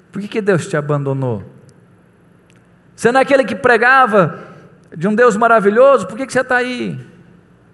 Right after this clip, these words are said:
preso na cadeia? Você não falava de um Deus que podia todas as coisas?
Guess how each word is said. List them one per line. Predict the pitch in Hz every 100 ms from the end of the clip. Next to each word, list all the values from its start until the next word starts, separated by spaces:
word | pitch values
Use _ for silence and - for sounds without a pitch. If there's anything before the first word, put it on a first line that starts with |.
| _ -
preso | 214 233 220 139 135 - - -
na | 160
cadeia? | 160 151 156 123 95 101 - - - _ _ _ _ _ _ _ _ _
Você | -
não | 262
falava | 247 294 285 262
de | 208
um | 247
Deus | 233 269 226 185 - - - - - _ _ -
que | 202
podia | 233 208 254
todas | - 262 233
as | 226 180
coisas? | - 262 269 226 226 - -